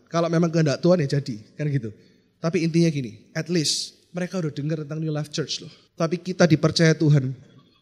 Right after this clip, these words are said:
karena Tuhan cinta kita. Kita nggak boleh sombong, amin. Coach Roy langsung semangat.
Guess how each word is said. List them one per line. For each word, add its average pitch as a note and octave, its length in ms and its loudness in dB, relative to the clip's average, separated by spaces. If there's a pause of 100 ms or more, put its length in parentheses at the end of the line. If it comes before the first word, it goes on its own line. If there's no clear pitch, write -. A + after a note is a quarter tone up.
karena D#3 320 2
Tuhan D3 320 8
cinta C#3 320 2
kita. E3+ 320 -6 (380)
Kita D3+ 160 0
nggak C3 160 0
boleh C3+ 180 4
sombong, B2+ 400 0
amin. D3+ 300 4 (320)
Coach E3+ 240 6
Roy F3 240 8
langsung D#3+ 320 4
semangat. C#3+ 320 2